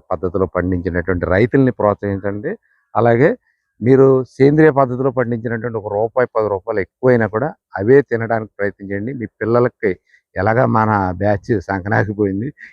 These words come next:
కనీసం భావితరాలలోనైనా కూడా సేంద్రియ పద్ధతిలో పండించినటువంటి ఆహారం తినడానికి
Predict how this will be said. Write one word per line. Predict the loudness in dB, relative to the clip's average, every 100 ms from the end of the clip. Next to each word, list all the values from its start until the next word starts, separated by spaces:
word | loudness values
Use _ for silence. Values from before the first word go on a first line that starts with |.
| _
కనీసం | 0 2 2 2 0 -2 -12 _ -2
భావితరాలలోనైనా | 2 4 4 4 4 4 4 2 0 -2 -4
కూడా | -2 0 0 -2 -10 _ _
సేంద్రియ | -4 0 2 4 6
పద్ధతిలో | 4 2 0 0
పండించినటువంటి | 0 -2 -2 -2 -2 -2 -2
ఆహారం | 0 0 -2
తినడానికి | -4 -10 -6 -6 -6 -12